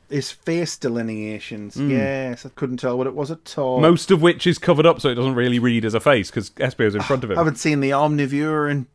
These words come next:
Speaker 1: nearly a year now.
Speaker 2: Really?
Speaker 1: What's he up to these days? Well, yeah, the end of
Speaker 2: Wow.
Speaker 1: the, um, ep-, issue one hundred and everything,
Speaker 2: Well, I
Speaker 1: you know.
Speaker 2: never.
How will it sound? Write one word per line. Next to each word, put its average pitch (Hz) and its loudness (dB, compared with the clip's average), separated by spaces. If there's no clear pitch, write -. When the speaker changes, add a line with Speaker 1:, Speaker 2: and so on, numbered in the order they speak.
Speaker 1:
nearly 160 -4
a 160 -4
year 165 -2
now. 113 -4
Speaker 2:
Really? 226 8
Speaker 1:
What's 403 8
he 117 0
up 95 -2
to 101 -4
these 98 -2
days? 98 -6
Well, 381 -6
yeah, - -6
the 76 -10
end 95 -8
of 104 -8
Speaker 2:
Wow. 107 -12
Speaker 1:
the, 120 -4
um, 139 -6
ep-, 143 -12
issue 151 -10
one 156 -10
hundred 269 -8
and - -10
everything, 98 -10
Speaker 2:
Well, 98 -10
I 101 -10
Speaker 1:
you 101 -8
know. 107 -8
Speaker 2:
never. 90 -12